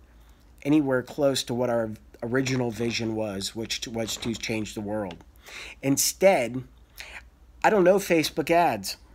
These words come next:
I wanna know who's the person that can run ads that knows Facebook ads. I wanna hire that person. This is a better strategy for me. It makes more sense to me,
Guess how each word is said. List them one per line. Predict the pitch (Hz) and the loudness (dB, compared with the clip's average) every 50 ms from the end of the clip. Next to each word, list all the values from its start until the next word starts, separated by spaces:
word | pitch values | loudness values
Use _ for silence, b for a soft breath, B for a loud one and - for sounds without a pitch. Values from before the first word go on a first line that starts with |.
| - _ - - - - - - - - - - - - - - - | -20 _ -20 -20 -20 -20 -20 -20 -20 -20 -20 -20 -20 -20 -10 0 2
I | 147 190 | 4 4
wanna | 208 190 165 147 | 4 4 4 4
know | 143 143 143 139 | 4 4 2 2
who's | 135 143 175 196 190 165 - | 2 2 2 2 2 0 -2
the | 147 127 | -4 -4
person | - - - 190 196 208 202 202 - 151 139 131 131 135 - b b b b b b b b | -4 -2 0 0 2 2 0 0 0 0 0 -2 -2 -4 -6 b b b b b b b b
that | - 143 - | -4 -4 -4
can | - 147 131 127 123 | -2 -2 -2 0 0
run | 143 156 180 185 | 2 2 2 2
ads | 147 131 131 135 139 139 127 | 2 2 2 0 -2 -2 -2
that | 139 139 127 113 123 | -2 -2 -2 -2 -4
knows | 123 120 123 123 - | -2 -2 -2 -2 -2
Facebook | - 120 110 110 - - - 123 - | -4 -4 -4 -4 -6 -6 -8 -6 -2
ads. | 170 180 165 117 90 82 - - - - - - _ - - - - - - - - - _ _ b b b b b b b b b b b - - - - - _ - - - - - - - - - | 0 0 0 0 -2 -6 -8 -10 -10 -10 -14 -20 _ -20 -20 -20 -20 -20 -20 -20 -20 -20 _ _ b b b b b b b b b b b -20 -20 -20 -20 -20 _ -20 -20 -20 -20 -20 -20 -12 -2 2
I | 135 139 | 4 4
wanna | 147 165 156 139 | 4 4 2 0
hire | - - 165 165 170 165 147 | 0 2 2 4 4 4 2
that | 131 127 127 - - | 0 -2 -2 -4 -6
person. | - - 151 147 - - - 98 92 92 90 87 - - | -4 -2 -2 -2 -2 -2 -4 -6 -8 -10 -12 -12 -12 -8
This | 139 131 - - | -6 -4 -2 -2
is | 151 131 - | 0 0 -2
a | 139 | 0
better | 123 147 143 156 147 | 2 2 2 2 0
strategy | 139 - - - 151 147 143 151 156 151 127 110 113 113 104 | -2 -4 -4 -4 -2 0 0 0 0 -2 -4 -6 -6 -6 -6
for | - - 113 110 | -6 -6 -6 -4
me. | 107 104 101 101 | -4 -4 -4 -6
It | 98 - | -6 -6
makes | 113 131 143 139 - - | -4 -4 -2 -2 -2 -2
more | - 139 135 135 | -2 -2 -2 -2
sense | - - - 143 143 139 - - | -2 -2 -2 -2 -2 -2 -4 -6
to | - 123 | -6 -4
me, | 113 101 87 76 | -4 -4 -6 -8